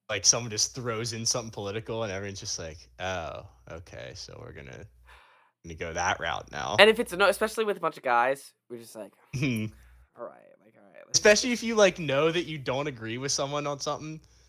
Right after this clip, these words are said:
Speaker 1: they just
Speaker 2: Oh,
Speaker 1: throw
Speaker 2: yes,
Speaker 1: it in there and you're
Speaker 2: definitely.
Speaker 1: just like, "Uh, like, did
Speaker 2: Well,
Speaker 1: I
Speaker 2: and they
Speaker 1: say
Speaker 2: know you don't
Speaker 1: something,
Speaker 2: agree,
Speaker 1: or"
Speaker 2: and they're, like, looking at you, and you're just like,
Speaker 1: <laughs>
Speaker 2: "Nah."
Speaker 1: They're like, "Come on, do it,
Speaker 2: <laughs> Nope.
Speaker 1: do it."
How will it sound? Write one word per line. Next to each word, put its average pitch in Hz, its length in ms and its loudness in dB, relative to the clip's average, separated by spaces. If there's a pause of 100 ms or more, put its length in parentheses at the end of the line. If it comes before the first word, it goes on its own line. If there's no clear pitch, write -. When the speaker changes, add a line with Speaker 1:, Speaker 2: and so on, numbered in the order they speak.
(340)
Speaker 1:
they 156 80 -2
just 185 200 12
Speaker 2:
Oh, 147 100 4
Speaker 1:
throw 135 100 0
Speaker 2:
yes, 147 220 4
Speaker 1:
it - 40 -2
in 107 60 -6
there 113 220 -2
and 110 80 -6
you're 104 100 -2
Speaker 2:
definitely. 135 500 2
Speaker 1:
just - 120 -20
like, - 140 -16
"Uh, 123 360 -14 (360)
like, 101 200 -16
did 165 80 2
Speaker 2:
Well, 208 100 10
Speaker 1:
I 202 80 12
Speaker 2:
and 202 100 8
they 220 100 12
Speaker 1:
say 214 60 4
Speaker 2:
know 202 100 10
you 180 60 6 (140)
don't 190 160 8
Speaker 1:
something, 185 100 0
Speaker 2:
agree, 120 240 0
Speaker 1:
or" 104 40 0
Speaker 2:
and 120 80 -4
they're, 135 60 -4
like, 131 160 2
looking 139 240 -4
at 151 180 4
you, 165 200 -2
and 143 100 -6
you're 120 120 -10
just - 120 -14
like, 107 180 -8
Speaker 1:
<laughs> - 200 -2
Speaker 2:
"Nah." 147 80 2
Speaker 1:
They're 165 100 6
like, 131 160 4
"Come - 140 0
on, 165 260 6
do 151 140 2
it, 120 220 0
Speaker 2:
<laughs> 143 40 -18
Nope. 151 160 -4
Speaker 1:
do 156 120 -4
it." 85 180 -8